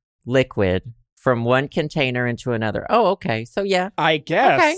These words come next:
Speaker 2: I'm correct.
Speaker 1: I thought decanting was, like, airing out wine. But okay.
Speaker 2: Yeah, and I feel
Speaker 1: Decanting
Speaker 2: like
Speaker 1: is
Speaker 2: th-, the
Speaker 1: cool.
Speaker 2: whole, e-, every time I hear the word decant, I usually think about wine.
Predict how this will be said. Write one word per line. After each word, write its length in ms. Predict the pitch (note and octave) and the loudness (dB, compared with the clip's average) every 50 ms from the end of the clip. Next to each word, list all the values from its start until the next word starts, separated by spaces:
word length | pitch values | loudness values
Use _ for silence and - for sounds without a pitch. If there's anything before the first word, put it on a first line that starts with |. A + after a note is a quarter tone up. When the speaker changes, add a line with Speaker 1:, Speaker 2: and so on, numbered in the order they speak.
| - - | -2 0
Speaker 2:
I'm 300 | D3 D3 C#3 C3 C#3 C3 | 0 0 0 0 -4 -10
correct. 1300 | - - - E3+ D#3 D3 C#3 C3+ E3 A#3+ D#4+ G#4 - A2+ - - - - - - - - - - - - - - F#2 - | -12 -8 -2 0 2 2 2 0 -2 -2 -4 -4 -4 -4 -6 -8 -10 -16 -20 -18 -14 -12 -12 -10 -8 -4 -2 0 2 2
Speaker 1:
I 140 | D#3+ F#3 | 2 2
thought 280 | G#3 - A3+ A3+ G#3+ F3+ | 2 4 4 4 4 2
decanting 600 | - F#3 E3+ - G3 F3+ E3 D#3+ D3+ - F3 E3 D3+ | 0 -2 -2 0 0 0 0 0 -2 -2 -4 -4 -2
was, 240 | C#3+ C3 A#2+ - C3 | -2 -2 -2 0 0
like, 260 | A#2 G2+ G2 F2+ - _ | 2 2 0 0 -4 _
airing 380 | - A#2+ A#2+ B2 C3+ C3+ C3 B2 | 0 2 4 4 4 2 2 2
out 200 | A2+ G#2 F#2+ F#2 | 0 0 0 -2
wine. 560 | F#2 G2 F#2 G2 G2 G2 G2 F#2+ F#2+ F#2 F#2+ - _ _ _ _ _ _ _ _ | -4 -2 0 0 0 0 -2 -2 -4 -6 -8 -10 _ _ _ _ _ _ _ _
But 100 | - D3+ F3 | -4 -2 -2
okay. 240 | A3 - - E4 D4 | 0 0 2 2 4
Speaker 2:
Yeah, 180 | D4 C#4+ B3 - | 4 4 2 0
and 100 | F#3 F#3+ | 0 -4
I 20 | E3+ | -4
feel 120 | - _ | -6 _
Speaker 1:
Decanting 460 | - E3+ - G#3 F#3 F#3 F3+ B3+ B3+ | -6 -2 0 2 0 2 2 2 0
Speaker 2:
like 120 | A#3 G3+ F#3 | 0 0 0
Speaker 1:
is 320 | F3+ F3 F3 - - - _ - | -4 -6 -8 -10 -16 -20 _ -10
Speaker 2:
th-, 180 | D3 C#3+ C3+ D3 - _ _ _ | -8 -8 -8 -8 -12 _ _ _
the 120 | - D3 D3 F3+ | -6 0 2 4
Speaker 1:
cool. 80 | G#3 G3+ | 4 4
Speaker 2:
whole, 500 | A3 A3 G#3 G#3 G#3 G3 F3+ E3 - - _ _ _ _ - | 6 6 6 6 6 4 2 0 -4 -8 _ _ _ _ 0
e-, 80 | D#3 F3 F3+ | 0 2 2
every 140 | G3 G3 A3+ | 2 0 0
time 140 | - A3+ F#3+ F3 | 0 0 2 2
I 40 | D#3 | 2
hear 220 | C#3+ D3 D3 C#3 | 2 4 4 4
the 80 | C3 A#2+ | 4 4
word 300 | A#2+ A#2 A2 G#2+ G#2+ - | 2 2 0 0 -2 -2
decant, 460 | - A#2 - - A2+ G2+ G2+ G2+ - | -4 -4 -2 -2 -2 -2 -2 -2 -2
I 40 | G#2 | -2
usually 300 | G2+ G2+ G2+ G2 F#2 G2+ | -2 -2 -2 -2 -2 -2
think 140 | - F#2+ F#2+ | -2 -2 -2
about 220 | F#2+ F2 D2+ G#1+ | 0 0 0 0
wine. 380 | G#1 G#1 B1 A1+ B1 C2+ G#2 - | -2 -2 -4 -4 -4 -4 -6 -8